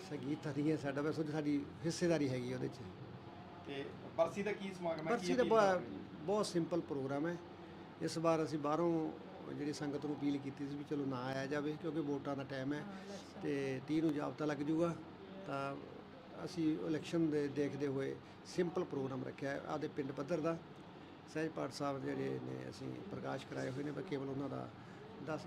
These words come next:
Speaker 1: ਦਸ, ਸਾਢੇ ਦਸ ਵਜੇ ਭੋਗ ਪਾ ਕੇ ਸਮਾਪਤ
Speaker 2: ਬਾਕੀ
Speaker 1: ਕਰ-
Speaker 2: ਸੰਗਤਾਂ ਨੂੰ ਕੀ ਅਪੀਲ ਕਰੋਗੇ ਜਿਹੜੇ ਆਉਣ ਦੀ ਕੋਸ਼ਿਸ਼ ਕਰਨਗੇ ਜਾਂ ਮਤਲਬ ਆਉਣਾ ਚਾਹੁੰਦੇ ਨੇ, ਉਹਨਾਂ ਨੂੰ ਕੀ ਕਹੋਗੇ?
Speaker 1: ਮੈਂ ਉਹਨਾਂ ਨੂੰ ਕਿਹਾ ਵੀ ਬੇਟਾ ਇਸ ਵਾਰ ਉਹਨੂੰ ਚਾਹੁਣ ਵਾਲੇ ਦੂਰ ਦਰਾਡੇ ਤੋਂ ਨਾ ਆਉਣ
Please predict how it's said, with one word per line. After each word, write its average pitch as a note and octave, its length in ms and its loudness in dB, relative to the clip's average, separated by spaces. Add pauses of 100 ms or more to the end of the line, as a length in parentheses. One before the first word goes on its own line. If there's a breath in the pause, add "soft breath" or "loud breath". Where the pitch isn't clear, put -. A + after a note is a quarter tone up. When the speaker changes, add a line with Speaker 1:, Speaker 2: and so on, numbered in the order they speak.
Speaker 1:
ਦਸ, C3+ 300 -4
ਸਾਢੇ C#3 180 -4
ਦਸ C#3 260 -6
ਵਜੇ B2 220 -8
ਭੋਗ C3+ 240 -2
ਪਾ B2 120 -4
ਕੇ - 140 -10 (260)
ਸਮਾਪਤ C3+ 200 -2
Speaker 2:
ਬਾਕੀ D#3 280 0
Speaker 1:
ਕਰ- F3+ 160 -2
Speaker 2:
ਸੰਗਤਾਂ D#3+ 200 0
ਨੂੰ D#3 80 -6
ਕੀ E3 100 -2
ਅਪੀਲ D3+ 220 -2
ਕਰੋਗੇ C#3+ 220 -2
ਜਿਹੜੇ C#3+ 240 -2
ਆਉਣ C#3 260 0
ਦੀ C#3+ 120 -2
ਕੋਸ਼ਿਸ਼ C#3 380 -4
ਕਰਨਗੇ C3+ 400 -4
ਜਾਂ C#3+ 140 -4
ਮਤਲਬ C#3 240 -4 (100)
ਆਉਣਾ C3 300 0
ਚਾਹੁੰਦੇ C3 340 -4
ਨੇ, C3+ 140 -6
ਉਹਨਾਂ C#3 200 -2
ਨੂੰ D3 80 -2
ਕੀ - 100 -6
ਕਹੋਗੇ? G#2+ 580 -10 (140)
Speaker 1:
ਮੈਂ A#3 200 6
ਉਹਨਾਂ A#3+ 140 6
ਨੂੰ B3 100 6
ਕਿਹਾ F#3+ 180 8
ਵੀ F#3+ 120 6
ਬੇਟਾ G#3 460 6
ਇਸ F3 220 -4
ਵਾਰ F#3+ 420 8 (840)
ਉਹਨੂੰ F3+ 220 8
ਚਾਹੁਣ F3 240 6
ਵਾਲੇ F3+ 280 6
ਦੂਰ E3 260 6
ਦਰਾਡੇ D#3+ 360 4
ਤੋਂ D3+ 120 2
ਨਾ C#3 100 4
ਆਉਣ C#3+ 300 2